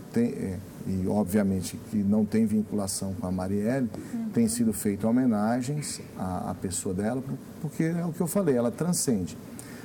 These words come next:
Speaker 1: Agora, o principal disso tudo, e, e aí a gente tem que ver se todo esse processo foi, é, feito, é a, a oitiva da comunidade.
Speaker 2: Uhum.
Speaker 1: Nenhum parlamentar pode co-, impor à comunidade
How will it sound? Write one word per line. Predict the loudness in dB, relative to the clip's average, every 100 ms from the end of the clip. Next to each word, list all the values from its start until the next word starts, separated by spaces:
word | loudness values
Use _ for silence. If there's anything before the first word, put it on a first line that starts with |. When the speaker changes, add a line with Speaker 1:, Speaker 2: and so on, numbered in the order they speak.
| -2
Speaker 1:
Agora, | 2 4
o | 4
principal | 2 0 2 2 2
disso | 2 -2 -4
tudo, | 2 4 4 4 2
e, | 0 2 2 4
e | 4
aí | 6 6 4 -2 -14 -14 -12 -4
a | 2
gente | 2 4
tem | 2
que | 2
ver | 0 0
se | 0
todo | 2 4 4
esse | 4
processo | 0 -2 -2 -4 -6
foi, | -8 -4 -2 0 -4 -6
é, | -6 -4 -6 -8 -12 -12 -14 -14 -14 -14 -14 -12 -2
feito, | 2 2 0 -4 -8 -6
é | -4 -2 -2
a, | -2 -2 -2 0
a | 2
oitiva | 4 2 2 0 2 0
da | 2 2
comunidade. | 2 0 2 2 2 0 -2 -8
Speaker 2:
Uhum. | -6 -6 -6 -6 -8 -6 2
Speaker 1:
Nenhum | 6 6 4
parlamentar | 4 2 4 4 2 4 2 2
pode | 0 0 0
co-, | 0 0
impor | 2 0 2 2 4
à | 2
comunidade | 4 4 4 2 2 2 0 -2 -4